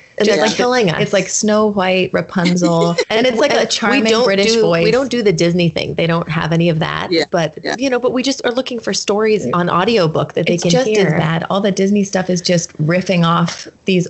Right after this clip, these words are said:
Speaker 2: old tales.
Speaker 1: Traditional tropes.
Speaker 2: Traditional, yeah,
Speaker 1: Yeah.
Speaker 2: of all these traditional tropes. And we're like, "We need a fairy tale book with
Speaker 3: Yeah.
Speaker 2: transgender, gay people, um, women as the,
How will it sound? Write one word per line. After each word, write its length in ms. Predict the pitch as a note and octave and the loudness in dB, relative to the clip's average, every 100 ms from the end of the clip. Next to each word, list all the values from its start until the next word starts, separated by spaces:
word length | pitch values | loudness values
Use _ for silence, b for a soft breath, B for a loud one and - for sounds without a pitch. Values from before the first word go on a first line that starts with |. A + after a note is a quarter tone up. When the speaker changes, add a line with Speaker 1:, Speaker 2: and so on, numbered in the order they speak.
| F3 | 2
Speaker 2:
old 320 | F3 F3+ F3 | 2 2 0
tales. 320 | F#3 F#3 G#3 | -2 0 2
Speaker 1:
Traditional 360 | F3 F3+ E3+ - | 2 2 0 0
tropes. 160 | - A3+ | -2 0
Speaker 2:
Traditional, 520 | A#3 A3+ A3 A3+ A3+ | 2 0 0 0 0
yeah, 120 | A#3+ C#4+ | -2 0
Speaker 1:
Yeah. 120 | G#3+ | -2
Speaker 2:
of 60 | F#3 | -2
all 100 | A3 | -4
these 160 | A#3+ A#3+ | -4 -4
traditional 420 | A#3+ A#3 A3+ G#3 | -4 -4 -2 -4
tropes. 280 | - C4+ C4+ | -2 -4 0
And 100 | G3 | 0
we're 120 | G3 | 2
like, 200 | F3+ - b b b | 0 -4 b b b
"We 200 | F3 A3+ | 2 2
need 500 | A#3+ F#3+ E3 F3 F3 B B B B B B B | 2 4 2 2 -2 B B B B B B B
a 60 | E3+ | -4
fairy 340 | - F#3 G#3 | 0 2 2
tale 260 | G#3+ B3 B3 | 0 -2 0
book 440 | D#3 D#3+ - - - b b b b | 0 -2 -4 -12 -18 b b b b
with 260 | D#3+ E3 D#3+ | -2 0 0
Speaker 3:
Yeah. 80 | - - - | -4 -12 -8
Speaker 2:
transgender, 1120 | - G#3 A3 A3 G3 F#3 F3+ E3+ E3 E3+ E3+ | -2 2 2 2 2 2 2 2 0 -2 0
gay 280 | F#3 F3+ G3+ | 0 2 0
people, 760 | G3+ F#3 E3 D#3+ E3+ D#3+ D#3+ - | 0 0 0 0 0 2 2 0
um, 260 | F3 D#3+ E3 | -2 0 -2
women 420 | - F#3+ G3 G#3+ | -2 0 2 2
as 180 | G#3+ G3 | 2 2
the, 280 | F#3+ F3+ | 2 2